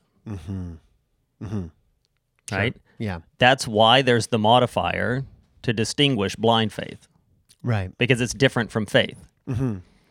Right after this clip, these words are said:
Speaker 1: Mm-hmm.
Speaker 2: Right? And so we have spent the first part of this year showing there's reason for faith.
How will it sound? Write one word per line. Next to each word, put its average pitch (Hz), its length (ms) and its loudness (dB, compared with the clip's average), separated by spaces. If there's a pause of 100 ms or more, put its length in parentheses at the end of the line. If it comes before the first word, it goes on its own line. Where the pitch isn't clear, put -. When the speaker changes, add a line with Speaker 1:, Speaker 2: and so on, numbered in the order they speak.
(160)
Speaker 1:
Mm-hmm. 123 100 -4
Speaker 2:
Right? 120 280 2 (320)
And 135 160 4
so 135 520 6 (1000)
we 127 500 2 (320)
have 113 220 -4
spent 123 360 2 (580)
the - 80 -8
first 117 260 2
part 117 200 4
of 104 60 -2
this 107 200 -2
year 110 180 4
showing 110 640 0 (360)
there's 113 320 2 (220)
reason 113 460 -2
for 127 160 0
faith. 151 380 0